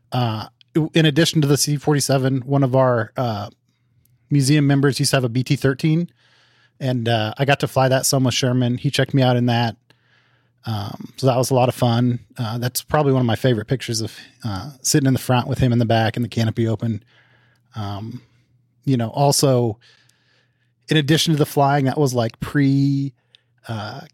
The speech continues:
kids, a lot less worries in my life. So, um, it was just a fun time to be going out and flying. Uh, this is the first, so this picture, uh, is pretty standard kinda crew picture. Um,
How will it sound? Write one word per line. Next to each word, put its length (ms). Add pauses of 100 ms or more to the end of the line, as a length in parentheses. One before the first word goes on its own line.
kids, 560
a 60
lot 220
less 220
worries 340
in 80
my 140
life. 540
So, 580
um, 460 (520)
it 180
was 180
just 200
a 60
fun 200
time 240
to 60
be 60
going 200
out 80
and 100
flying. 480 (800)
Uh, 400 (440)
this 260
is 180
the 100
first, 380 (160)
so 180
this 200
picture, 560 (1160)
uh, 320 (300)
is 180
pretty 300
standard 640 (360)
kinda 200
crew 240
picture. 560 (200)
Um, 380